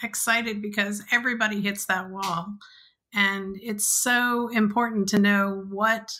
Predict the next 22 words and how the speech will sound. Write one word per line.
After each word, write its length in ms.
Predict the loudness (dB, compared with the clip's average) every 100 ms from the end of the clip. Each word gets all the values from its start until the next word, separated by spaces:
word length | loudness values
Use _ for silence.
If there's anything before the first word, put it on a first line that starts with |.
| -16 _ _ -10
is 160 | -4 0
going 360 | 2 4 4
on 440 | 4 4 4 0 0
instead 360 | 2 2 2
of 80 | 2
just 260 | 0 -2 2
hiring. 460 | 2 4 4 2
I've 100 | -2
seen 240 | -2 0 0
so 160 | 2
many 220 | 2 2 0
people 260 | -2 -2
just 300 | -2 0 0
say, 260 | 2 0 -2 -16 -8 2
"Oh, 80 | 4
you're 240 | 6 4
a 100 | 4
Keap 240 | -2 0
expert, 540 | 0 0 -2 2 2 2
or 140 | 0 0
you're 260 | 2 4
an 140 | 2